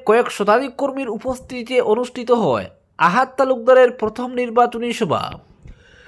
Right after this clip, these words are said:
মঞ্চে উঠে তিনি শুধু নির্বাচনী বার্তা দেননি, বরং শাসক দল এবং বর্তমান বিধায়ক আব্দুল আজিজকে তুলোধনা করেন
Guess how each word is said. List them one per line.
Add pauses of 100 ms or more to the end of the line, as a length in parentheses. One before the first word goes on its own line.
(300)
মঞ্চে
উঠে
তিনি
শুধু
নির্বাচনী
বার্তা
দেননি, (200)
বরং
শাসক
দল
এবং
বর্তমান
বিধায়ক
আব্দুল
আজিজকে
তুলোধনা
করেন